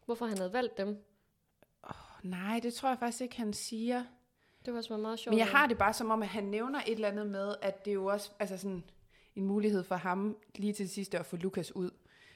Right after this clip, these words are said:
Speaker 2: Det er jo også noget af det, han har snakket om hele
Speaker 1: Ja.
Speaker 2: vejen igennem, at han jo gerne vil have nogle af de der store
Speaker 1: Ja.
Speaker 2: spillere ud, og nu fik han jo nok en mulighed for at gøre det her.
Speaker 1: Ja, eller også så har han tænkt,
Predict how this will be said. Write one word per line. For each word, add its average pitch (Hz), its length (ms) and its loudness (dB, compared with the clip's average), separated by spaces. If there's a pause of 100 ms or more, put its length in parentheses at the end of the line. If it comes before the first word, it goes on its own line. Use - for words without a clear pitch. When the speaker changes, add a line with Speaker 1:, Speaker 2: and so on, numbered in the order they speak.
(140)
Speaker 2:
Det 220 60 4
er - 20 8
jo 220 100 8
også 180 240 6
noget 180 120 2
af 180 60 0
det, 180 140 -2
han 175 120 -4
har 160 80 -6
snakket 165 340 -4
om 151 180 -4 (240)
hele 190 140 0
Speaker 1:
Ja. 196 60 2
Speaker 2:
vejen 165 160 0
igennem, 170 220 -4
at 147 60 -8
han 175 120 -2
jo 165 100 -4
gerne 170 180 0
vil 175 120 -4
have 180 120 -4
nogle 175 140 -2
af 165 40 -6
de 175 80 -8
der 170 140 -6
store 202 460 2 (720)
Speaker 1:
Ja. - 60 -8
Speaker 2:
spillere 196 360 6
ud, 247 160 2 (120)
og 208 140 4
nu 208 100 4
fik 208 240 -2
han 180 180 0
jo 160 140 -6
nok 170 160 -4
en 170 120 -4
mulighed 185 380 0
for - 160 -4
at 156 100 -4
gøre 180 160 0
det 156 100 -4
her. 156 240 -4 (360)
Speaker 1:
Ja, 185 160 6
eller 185 120 4
også 214 180 6
så 247 80 2
har 233 180 2
han 165 240 -2
tænkt, - 440 2